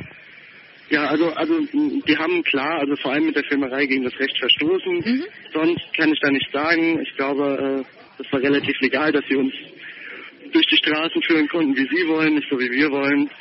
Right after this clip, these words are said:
Speaker 1: Aber,
Speaker 2: Mhm.
Speaker 1: naja, legal, scheißegal, sag ich da nur.
Speaker 2: <laughs>
Speaker 1: Wir wollen ja eigentlich die Leute erreichen. Es ist, es geht ja hier, äh, um viel mehr als
Speaker 2: Genau.
Speaker 1: einfach nur einen
Speaker 2: Ja.
Speaker 1: Spaziergang. Ja.
Speaker 2: Es wurde aber niemand verhaftet in dem Sinne, es war alles relativ friedlich, ge-, so wie du es gerade
Speaker 1: Genau.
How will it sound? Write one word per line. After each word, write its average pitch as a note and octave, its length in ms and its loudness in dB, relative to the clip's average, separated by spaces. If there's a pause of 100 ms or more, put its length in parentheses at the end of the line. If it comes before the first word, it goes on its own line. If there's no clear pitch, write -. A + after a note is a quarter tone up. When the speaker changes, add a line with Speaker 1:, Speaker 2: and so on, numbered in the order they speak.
(200)
Speaker 1:
Aber, A#2 320 -2
Speaker 2:
Mhm. - 880 -14
Speaker 1:
naja, G#2 300 -4
legal, A#2+ 400 -2
scheißegal, B2 540 -2
sag A#2+ 200 -6
ich - 140 -14
da A2+ 100 -6
nur. A2+ 140 -8
Speaker 2:
<laughs> G#3+ 500 2
Speaker 1:
Wir E4 140 -2
wollen C4 180 0
ja B2+ 80 -6
eigentlich C#3 360 0
die C#3+ 100 2
Leute C3+ 340 -2
erreichen. B2+ 580 -2 (360)
Es - 120 -12
ist, C4+ 80 -10 (220)
es - 140 -14
geht D#4 160 0
ja C3 80 -2
hier, C3 680 0
äh, - 460 -18
um B2+ 80 -2
viel C3+ 220 2
mehr C3+ 320 2
als B2+ 100 0
Speaker 2:
Genau. G3 260 -2
Speaker 1:
einfach - 120 -8
nur C3 180 -2
einen B3+ 360 -2 (340)
Speaker 2:
Ja. - 100 -6
Speaker 1:
Spaziergang. B2+ 840 0 (200)
Ja. A#2 80 -10 (340)
Speaker 2:
Es B3 160 -2
wurde F4 160 0
aber E4+ 140 2
niemand F4+ 320 -4
verhaftet F4 520 -4
in F4+ 120 -6
dem F4+ 160 -4
Sinne, E4+ 240 -2
es - 100 -8
war C4 140 0
alles C#4+ 240 -4
relativ C#4+ 380 0
friedlich, F4+ 420 -4
ge-, - 160 -8
so D#4 240 -4
wie D#4 60 -2
du D4 60 -6
es C#4 100 -8
gerade C#4 260 0
Speaker 1:
Genau. C#4+ 140 -2